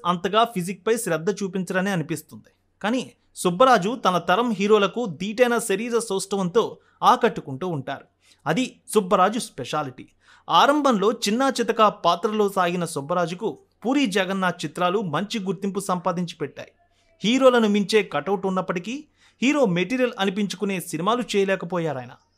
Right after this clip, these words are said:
అయితే ఆర్య, నేనింతే, పోకిరి, పప్పు, గోల్కొండ హై స్కూల్,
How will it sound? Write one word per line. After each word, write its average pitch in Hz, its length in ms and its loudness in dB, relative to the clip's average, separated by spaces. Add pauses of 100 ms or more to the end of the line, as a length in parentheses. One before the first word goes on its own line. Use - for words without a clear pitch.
(140)
అయితే 147 220 -2 (440)
ఆర్య, 185 320 6 (340)
నేనింతే, 175 520 -2 (240)
పోకిరి, 180 440 -2 (260)
పప్పు, 143 340 -4 (400)
గోల్కొండ 240 440 6
హై 202 180 2
స్కూల్, 226 340 -6